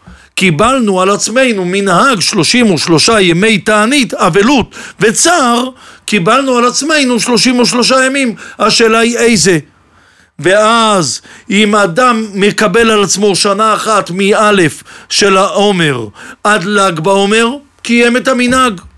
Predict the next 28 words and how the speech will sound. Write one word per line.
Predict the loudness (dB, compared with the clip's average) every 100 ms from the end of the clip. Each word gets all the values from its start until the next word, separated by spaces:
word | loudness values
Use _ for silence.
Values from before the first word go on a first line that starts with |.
| _ -20 -20 -4
אם | 0 2
בשנה | 2 0 0 2 0
אחרת | 0 -2 -2 2 2 0 -2 -4
הוא | 0
מקבל | 0 0 0 0 0
על | -2
עצמו | -2 -2
מראש | 0 0 0 0
חודש | 0 0 0 0
אייר | 2 2 0 -4 -10 -20 -10 -2
עד | 0 -2 -4 -12 -16 -4
יום | 0 2 0 -2 -6
ג' | -2 2 2 0 -2 -8 -6
של | 0 0
סיוון, | 2 0 2 2 2 -2 -8 -18 -4
גם | 0 0 0 -2
קיים | 0 0 0
את | -2 -2
המנהג, | -2 -2 0 0 -2 -10 -20 -20 -8
כי | -6 -2
כל | 0 2
החיוב | 2 0 -2 0 2 2
הוא, | 2 0 -2 -12 -12
תתנהג | -4 -2 0 0 2 2 0 -2 -8 -14
שלושים | -4 -2 0 0 -2
ושלושה | -2 -2 -2 0 0
ימי | 0 -2
אבלות | 0 0 0 -2